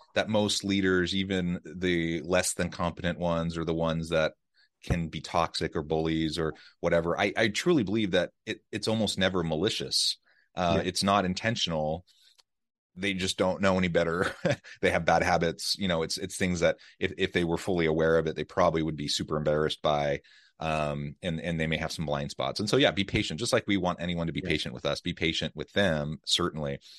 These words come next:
Speaker 1: And something you were, you were talking about earlier, which also really resonated with me, is, you know, you, you have someone come, you, you hire a person, you have a job description, you have a job posting, they come in,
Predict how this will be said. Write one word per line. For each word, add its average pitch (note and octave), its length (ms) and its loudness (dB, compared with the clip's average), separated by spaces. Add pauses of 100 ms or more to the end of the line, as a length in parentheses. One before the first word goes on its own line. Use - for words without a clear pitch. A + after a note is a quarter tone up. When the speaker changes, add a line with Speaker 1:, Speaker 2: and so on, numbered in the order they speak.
Speaker 1:
And G2 120 -2
something C3+ 260 2
you G#2 80 2
were, F2 240 0
you F2 160 -4
were E2 220 0
talking E2 320 -2
about D2+ 180 2
earlier, D#2+ 460 -2 (380)
which E2 200 0
also E2+ 260 2
really D#2+ 220 0
resonated C#2+ 420 -2
with C2+ 140 -8
me, C#2 160 -6
is, D2 160 -6 (280)
you G2 160 0
know, F#2 120 2
you, F2+ 140 0
you F#2+ 160 -2
have A#2 180 2
someone G2 260 0
come, F#2 260 -6
you, F#2+ 180 -6
you F#2 180 0
hire A#2+ 320 4
a D#2 60 0
person, C#2+ 320 -6
you E2+ 60 0
have G#2 120 2
a F#2+ 60 2
job D#2+ 180 4
description, C#2+ 400 -4
you C#2 60 -4
have D#2 120 -2
a D2+ 40 -6
job C#2 240 -2
posting, C#2+ 320 -8
they C2+ 80 -6
come G2+ 280 -2
in, D#2 280 -2